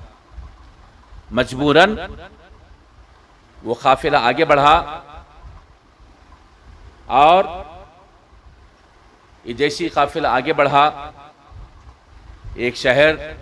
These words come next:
मिला नसीबैन के नाम से। वहां के हाकिम का नाम था मंसूर बिन इलियास। वो यहूद की चापलूसी करने के लिए सारे शहर को दुल्हन की तरह सजाया, इस्तकबाल के लिए शहर के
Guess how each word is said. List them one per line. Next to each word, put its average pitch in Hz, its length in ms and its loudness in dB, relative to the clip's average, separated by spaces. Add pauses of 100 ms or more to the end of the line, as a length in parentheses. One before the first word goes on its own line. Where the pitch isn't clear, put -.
मिला 135 600 -2
नसीबैन 170 720 -2
के 139 100 -4
नाम 110 220 -4
से। 82 260 -14 (1700)
वहां 151 200 4
के 185 120 -4
हाकिम 165 300 -2
का 180 100 -2
नाम 170 180 -2
था 175 200 0
मंसूर 165 560 0
बिन 180 160 0
इलियास। 156 920 -2 (1700)
वो 139 60 -4
यहूद 165 380 0
की 214 140 -8
चापलूसी 190 760 0
करने 180 380 -2
के 185 140 -4
लिए 180 220 0
सारे 185 680 2
शहर 180 320 -2
को 180 140 -6
दुल्हन 165 320 -4
की 170 140 -12
तरह 165 200 0
सजाया, 120 720 0 (1900)
इस्तकबाल 196 520 4
के 196 120 -4
लिए 190 120 2
शहर 175 340 0
के 180 280 -4